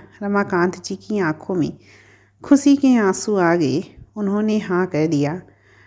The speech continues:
अब सब खुश थे। रिया और सिया की सगाई साथ साथ हो रही थी। सिया के हाथों में भी खुशियों के रंग भर गए थे। दोस्तों, कहानी यहीं पर एंड होती है।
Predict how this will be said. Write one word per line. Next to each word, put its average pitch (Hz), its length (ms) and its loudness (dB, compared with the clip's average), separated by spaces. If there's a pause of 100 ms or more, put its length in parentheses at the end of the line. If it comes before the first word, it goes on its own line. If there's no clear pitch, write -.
(180)
अब 269 100 4
सब 277 300 -2
खुश - 360 -6
थे। 151 120 0 (320)
रिया 196 360 2
और 185 160 2
सिया 170 340 -2
की 185 160 -8
सगाई 151 540 -2 (140)
साथ 208 300 -2
साथ 170 300 -4 (120)
हो 175 80 0
रही 156 240 0
थी। - 300 -12 (580)
सिया 226 380 4
के 254 140 0
हाथों 202 440 -2
में 185 200 0
भी 147 340 -6 (160)
खुशियों 226 420 -2
के 220 180 -2
रंग 196 240 0
भर 180 240 0
गए 147 240 2
थे। 151 240 -8 (760)
दोस्तों, 214 300 0
कहानी 196 360 2
यहीं 190 220 0
पर 190 160 -4
एंड 170 240 2
होती 156 340 -2
है। 135 120 0